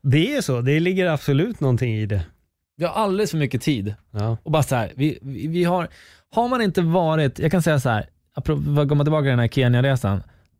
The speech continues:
Speaker 2: har man inte sett hur familjer som bor i hyddor har det
Speaker 1: Mm.
Speaker 2: i, i fyrtio graders värme, då, då, eller har man sett det, då klagar man inte speciellt mycket efter det.
Speaker 1: Nej.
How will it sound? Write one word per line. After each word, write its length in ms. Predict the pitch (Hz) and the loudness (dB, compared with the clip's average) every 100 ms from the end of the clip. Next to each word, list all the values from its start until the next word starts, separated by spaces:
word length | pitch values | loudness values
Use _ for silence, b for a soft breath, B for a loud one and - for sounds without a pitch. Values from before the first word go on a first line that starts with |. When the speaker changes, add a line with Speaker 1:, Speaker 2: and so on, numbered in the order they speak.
| _ | _
Speaker 2:
har 80 | 151 | 0
man 100 | 170 | 0
inte 140 | 208 220 | 0 -4
sett 580 | - 160 - - - - | -2 -2 -2 -10 -20 -20
hur 120 | - 139 | -2 0
familjer 520 | 135 135 151 135 117 | 4 2 4 2 4
som 180 | 117 120 | 4 4
bor 300 | 127 117 - | 4 2 0
i 220 | 117 110 - | 2 2 2
hyddor 580 | 139 117 135 101 87 - _ | 0 2 2 0 -2 -8 _
har 240 | 123 95 | -2 -2
det 160 | 60 - - - | -4 -10 -12 -4
Speaker 1:
Mm. 200 | 104 90 - _ _ _ _ _ _ _ _ _ | -2 -2 -8 _ _ _ _ _ _ _ _ _
Speaker 2:
i, 180 | 131 120 120 117 120 | 2 2 2 0 0
i 60 | 117 | 0
fyrtio 320 | - - 117 | 0 0 2
graders 260 | 110 107 | 2 4
värme, 340 | 107 101 101 92 - _ _ _ _ _ _ _ _ _ _ _ _ | 4 2 2 -2 -8 _ _ _ _ _ _ _ _ _ _ _ _
då, 320 | 135 147 170 - | 0 2 0 -4
då, 440 | 139 147 170 80 76 - - - | -4 -2 -2 -4 -10 -12 -16 0
eller 140 | 151 | 0
har 240 | 135 233 220 | 0 -2 0
man 160 | 113 | 0
sett 280 | 92 92 - | 0 -4 -6
det, 180 | - - - _ _ | -12 -14 -20 _ _
då 120 | 170 | -4
klagar 280 | - 107 120 | -2 0 2
man 120 | 110 | 2
inte 140 | 90 | 0
speciellt 280 | - 104 92 | -2 0 2
mycket 340 | 98 95 92 - _ _ _ _ _ _ _ | 2 0 -2 -6 _ _ _ _ _ _ _
efter 180 | 113 - | -2 0
det. 140 | 87 - _ _ | -4 -6 _ _
Speaker 1:
Nej. 280 | 113 92 87 | -2 0 -2